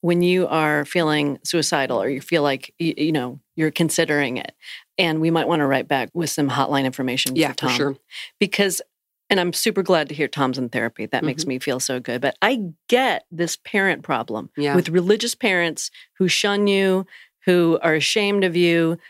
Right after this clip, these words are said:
Speaker 1: who, um, you know, take away stuff. Like my mother, when I was in college, this is kinda triggering for me actually, 'cause my mother was, like, wanting to keep me out of school because she discovered I was a lesbian.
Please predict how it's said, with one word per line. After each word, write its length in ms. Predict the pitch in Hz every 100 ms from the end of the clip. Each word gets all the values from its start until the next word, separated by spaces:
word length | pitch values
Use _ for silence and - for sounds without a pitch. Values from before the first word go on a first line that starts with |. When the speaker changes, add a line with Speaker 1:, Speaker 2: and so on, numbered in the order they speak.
| - _ -
Speaker 1:
who, 260 | 170 165 -
um, 400 | 151 143 139 - _
you 80 | 180
know, 140 | 151 110
take 300 | - 196 202
away 240 | 208 196
stuff. 420 | 202 - 175 175
Like 140 | 180 175
my 120 | 190
mother, 460 | 208 226 233 202 185
when 140 | 196 185
I 80 |
was 120 | 185 180
in 100 | 180
college, 400 | 226 330 262 180
this 80 | 220
is 60 | -
kinda 180 | 180
triggering 400 | 143 202 196 165 151
for 80 |
me 120 | 156 143
actually, 440 | - - - - - - - -
'cause 120 | 208
my 120 | 202
mother 260 | 220 240 254
was, 160 | 214
like, 340 | 190 175 170 _ -
wanting 340 | 208 196 196 185
to 40 |
keep 240 | - 190
me 100 | 190
out 100 | 175 160
of 60 |
school 220 | - 202 156
because 260 | 151 156
she 100 | -
discovered 460 | 156 143 160 135 131
I 80 | 127
was 140 | 127
a 60 | 131
lesbian. 560 | 127 131 - - -